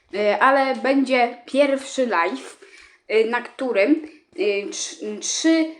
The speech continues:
wybr-, losowe osoby, które polubią mój filmik, zostaną wylosowane do tego, aby dodać mnie do znajomych, y, w ten, w Brawl Stars i to z głównego konta.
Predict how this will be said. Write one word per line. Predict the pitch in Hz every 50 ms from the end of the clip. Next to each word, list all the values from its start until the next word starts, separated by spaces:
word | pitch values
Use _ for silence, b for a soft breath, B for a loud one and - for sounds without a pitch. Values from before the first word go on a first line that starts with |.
| - - -
wybr-, | - 196 196 214 226 220 226 269 - 226
losowe | 233 262 254 - 269 254 247 262 247
osoby, | 240 240 240 - 190 180 185 226 240
które | - - - 254 240 233
polubią | 233 - 233 269 311 277 277 277
mój | 254 247 240 233 226
filmik, | - - - 196 190 185 196 226 277 277 B B B B B B
zostaną | _ 226 240 233 - 254 247 254 254 247 226 226
wylosowane | 233 240 269 294 285 277 277 - 247 233 214 196 185 185 196 226 302 370 B B B B B B B
do | - - 226 233
tego, | 233 233 262 240 226 226 - 262 311 349 -
aby | 269 262 233 262 254 254
dodać | 247 269 269 269 262 262 - -
mnie | 262 247 233
do | 226 233 233
znajomych, | 226 220 233 240 233 220 190 170 165 165 160 156 160 - - b b b b b b b b _ _ -
y, | 175 190 190 190 196 202 202
w | 208 196 185 180 -
ten, | - - 185 170 175 175
w | 170 - -
Brawl | 185 185 220 226 190 175 175
Stars | - - - - 220 269 294 294 - - - _
i | 240 240
to | - 294 285 254
z | 240
głównego | 226 214 226 226 220 214 208 214 240 233 233 240 226
konta. | - 175 165 160 - - - 147 147